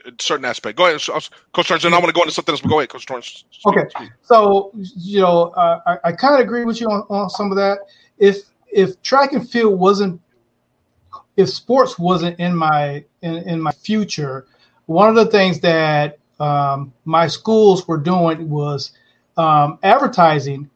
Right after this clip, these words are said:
Speaker 2: a trade, trade school. And before I actually, uh, went to Long Beach City College,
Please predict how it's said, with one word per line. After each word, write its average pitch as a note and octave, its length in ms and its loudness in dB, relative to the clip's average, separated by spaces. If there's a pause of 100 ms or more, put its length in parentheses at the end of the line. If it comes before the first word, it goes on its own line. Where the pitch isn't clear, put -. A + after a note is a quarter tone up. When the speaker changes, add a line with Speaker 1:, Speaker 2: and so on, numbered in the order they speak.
Speaker 2:
a E3 80 -6
trade, E3 480 -2 (200)
trade E3 300 -2
school. - 380 -12 (800)
And E3 80 -4
before B3+ 380 2
I A3+ 100 8
actually, G3 480 -2 (880)
uh, F3 220 2
went A#3 260 0
to A3+ 80 0
Long G3 360 4
Beach F3 160 -8
City B3+ 320 -8
College, C3+ 640 -8